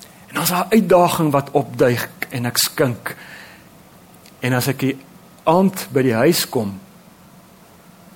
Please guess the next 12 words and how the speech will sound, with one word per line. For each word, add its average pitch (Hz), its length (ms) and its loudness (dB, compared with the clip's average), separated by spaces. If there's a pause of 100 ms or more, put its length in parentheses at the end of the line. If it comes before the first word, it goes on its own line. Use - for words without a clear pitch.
(540)
raai 127 280 0
wat 135 320 -2
kry 127 360 0 (1400)
die 120 120 -4
vrou 131 220 0
en 127 60 0
die 120 100 -2
kindertjies? 117 680 -4 (1900)
Net 123 180 0
die 143 140 0
ou 143 140 2
moer. 110 340 -4